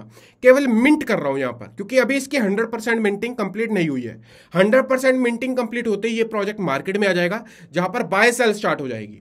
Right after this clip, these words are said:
but उससे पहले कु-, लोग केवल इसे बाय कर सकते हैं। सिम-, submit and pay invoice के ऊपर क्लिक करूंगा,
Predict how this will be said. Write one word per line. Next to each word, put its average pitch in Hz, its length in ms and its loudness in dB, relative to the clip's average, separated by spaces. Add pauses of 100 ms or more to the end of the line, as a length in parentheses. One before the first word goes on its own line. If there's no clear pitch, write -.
(120)
but 202 100 0
उससे 214 360 0
पहले 240 240 2
कु-, 226 200 -10
लोग 185 240 2
केवल 208 180 0
इसे 214 160 -4
बाय 151 220 -2
कर 147 140 -10
सकते 123 260 -16
हैं। 107 160 -16 (380)
सिम-, 240 400 0
submit 226 380 0
and 247 140 0
pay 220 200 0
invoice 208 240 0
के 220 80 -4
ऊपर 214 160 -6
क्लिक 170 260 -2
करूंगा, 160 340 -4